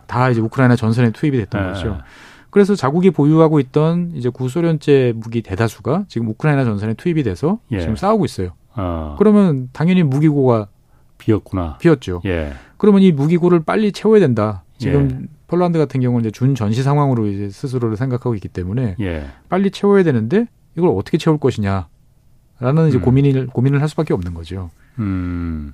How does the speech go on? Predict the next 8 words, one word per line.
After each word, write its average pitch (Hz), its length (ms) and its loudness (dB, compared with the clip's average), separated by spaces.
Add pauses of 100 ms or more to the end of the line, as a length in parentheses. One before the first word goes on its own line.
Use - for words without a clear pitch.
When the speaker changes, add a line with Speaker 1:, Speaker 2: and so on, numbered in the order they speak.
Speaker 1:
그래서 156 280 -2
이제 143 300 0
그 165 100 0
무기를 156 480 2
빨리 208 320 2
채울 202 260 2
수 - 120 -4
있는 113 340 0